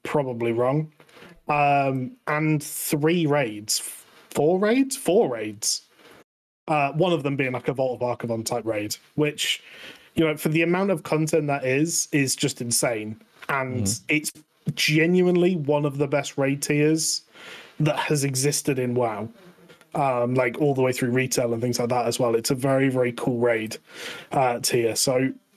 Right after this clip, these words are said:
Speaker 1: phase one is gonna be amazing. The, the pre-raid kind of grind, getting your reputations farmed, which isn't, like, a massive grind anymore. It's something that's quite easily accessible. Um,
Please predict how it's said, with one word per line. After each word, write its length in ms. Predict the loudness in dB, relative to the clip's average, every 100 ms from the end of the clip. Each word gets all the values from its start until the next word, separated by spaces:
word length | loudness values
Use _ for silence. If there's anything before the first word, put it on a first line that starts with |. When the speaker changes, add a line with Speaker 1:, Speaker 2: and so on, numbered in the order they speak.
| -20 -20 -10 -8 -6
Speaker 1:
phase 280 | -2 0 0
one 300 | 2 2 0
is 160 | -2 -2
gonna 160 | -2
be 140 | 0 0
amazing. 640 | 0 2 2 2 2 2
The, 160 | -2 -2
the 200 | -2 -2
pre-raid 880 | -2 -2 0 2 0 0 0 -4 -6
kind 200 | -4 -4
of 120 | -2
grind, 500 | 0 0 0 -4 -2
getting 540 | -2 2 2 2 -2 -4 -10 -10 0
your 160 | 0
reputations 720 | 2 -2 -4 0 0 0 -2 -2
farmed, 520 | -2 0 0 0 0
which 280 | -2 -2 -2
isn't, 400 | 0 0 2 0
like, 180 | 0 -2
a 40 | 0
massive 560 | 2 2 0 -4 -4
grind 380 | 0 2 2 0
anymore. 440 | 0 0 0 0 0
It's 140 | 0
something 300 | -2 -2 -4
that's 120 | -4
quite 240 | -2 -2 0
easily 300 | -2 0 0
accessible. 800 | 0 -2 0 0 0 0 -2 -6 -18 -16 -14 -8 0
Um, 580 | 2 4 2 2 -2